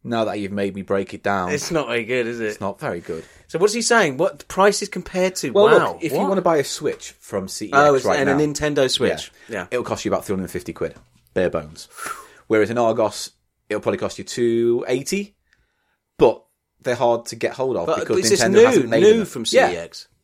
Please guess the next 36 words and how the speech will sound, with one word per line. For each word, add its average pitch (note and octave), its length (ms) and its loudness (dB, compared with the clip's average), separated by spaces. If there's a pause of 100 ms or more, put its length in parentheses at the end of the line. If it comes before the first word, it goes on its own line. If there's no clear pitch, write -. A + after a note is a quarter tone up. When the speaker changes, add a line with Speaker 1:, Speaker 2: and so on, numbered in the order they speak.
Speaker 2:
Oh, D3 80 0
just, E3+ 220 -8
do F3+ 100 2
they F3 180 4
hold F3 300 0
new F#3 160 2
Speaker 1:
Some G#3+ 160 0
Speaker 2:
stock? C3+ 200 0
Speaker 1:
people F#3+ 300 -2
just - 320 -10
buy A#2+ 360 -4
consoles A2+ 580 -4
to - 80 -14
give G2 140 -4
them F#2 100 -8
straight G#2 320 -6
to G2+ 80 -14
C F#2+ 240 -10
E G2 40 -6
X - 180 -14
to G2+ 100 -12
make F2 180 -8
money. G2 420 -8
And E3 100 2
Speaker 2:
Okay, - 120 -6
Speaker 1:
then F2+ 80 -6
Speaker 2:
but B2 140 -4
it D#3 100 0
is D3 160 -2
officially C3+ 560 -2
second-hand. G2+ 680 -6 (100)
They A2 120 -4
don't C#3 180 0
have B2 200 -4
any, A#2+ 360 0
like, G#2 260 -6